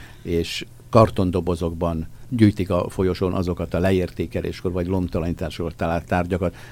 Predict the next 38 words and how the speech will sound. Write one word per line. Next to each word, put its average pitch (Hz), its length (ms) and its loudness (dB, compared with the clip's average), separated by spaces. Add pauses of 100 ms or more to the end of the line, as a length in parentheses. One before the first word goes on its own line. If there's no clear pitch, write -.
amik 90 220 -2
hát, 107 260 2
ha - 120 -4
jó 85 180 0
lesznek 80 360 -4
egyszer 82 360 -2
még 80 180 -4
valamire. 90 380 2
És - 80 -12
nem 113 140 8
is 107 120 4
értik, 90 380 0
hogy 87 140 -2
Dominika 87 380 0
hogy 98 160 -2
tud 90 180 -2
úgy 85 180 -2
élni, 85 280 -2
hogy 87 200 -2 (180)
nem 101 260 6
gyűjt 87 240 0
be 85 100 0
a 80 100 0
köré, 85 220 -2
nem 98 160 4
akar 85 360 0 (560)
karriert 92 480 4
csinálni, 87 280 -2
nem 90 140 2
akar 80 240 -4
vagyont 85 380 0
gyűjteni, 78 420 -4
hazamenni, 78 680 -2
nincs, 85 260 -2
akit 82 240 -6
kihozasson. 78 720 -4 (460)
Miközben 101 440 8
ő 95 160 2